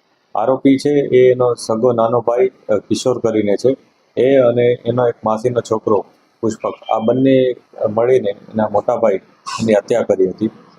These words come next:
હત્યા માટેની જે કારણ અત્યારે પોલીસ સામે આવ્યું છે એ મુજબ જે મરણ જનાર છે ગોવિંદ ઉર્ફે ગોવિંદા, એ કોઈ પણ જાતનું ઘરમાં કોઈ કામકાજ કરતો ન હતો, પરંતુ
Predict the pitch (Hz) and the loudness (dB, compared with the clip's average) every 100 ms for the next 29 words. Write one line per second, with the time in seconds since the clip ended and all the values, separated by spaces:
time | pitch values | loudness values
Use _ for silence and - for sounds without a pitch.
0 | - - - - 135 135 131 139 135 131 | -20 -10 -8 -2 -2 0 0 0 0 2
1 | 139 131 - _ _ _ 117 127 127 120 | 4 2 -2 _ _ _ -2 0 0 0
2 | 131 127 - 123 127 131 127 123 120 131 | 0 0 0 -2 -2 -2 0 2 2 0
3 | 117 117 127 127 131 - _ _ _ _ | -2 -8 -8 -2 -2 -2 _ _ _ _
4 | - 120 110 110 131 123 127 127 - 127 | -4 0 2 2 2 2 2 0 0 0
5 | 107 - _ - 107 120 127 123 117 110 | -2 -6 _ -4 0 0 2 2 0 0
6 | 107 120 120 101 - _ _ _ _ - | 0 0 -2 -4 -6 _ _ _ _ 0
7 | 123 131 131 123 - - 123 127 135 127 | 4 6 4 2 -2 -8 -6 -4 0 0
8 | 127 127 113 _ 104 107 127 - 123 - | 0 -2 -4 _ -6 -2 0 0 -2 -2
9 | 113 123 123 120 - 107 - 127 127 127 | -6 -4 -4 -6 -6 -6 -4 0 2 0
10 | - 127 - 120 120 113 98 | 0 -4 -4 -6 -4 -4 -4